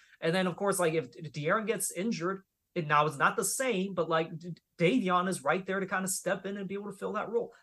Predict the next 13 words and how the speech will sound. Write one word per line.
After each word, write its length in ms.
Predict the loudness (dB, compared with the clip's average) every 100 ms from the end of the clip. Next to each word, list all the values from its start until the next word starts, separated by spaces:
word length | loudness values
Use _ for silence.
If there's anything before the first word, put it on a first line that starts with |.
| -2
They 120 | -2
had 340 | 0 0 2
actually 260 | 2 2 -6
pretty 440 | -8 -6 -4 -4
good 320 | 0 0 0
depth, 260 | -2 -2 -2 _ _ -2
and 140 | 2
they 220 | 4 2 4
only 520 | 4 4 2 -4 -4
added 380 | 2 2 2 -2
to 80 | -2
that 300 | -4 -4 -4
depth 240 | -4 -4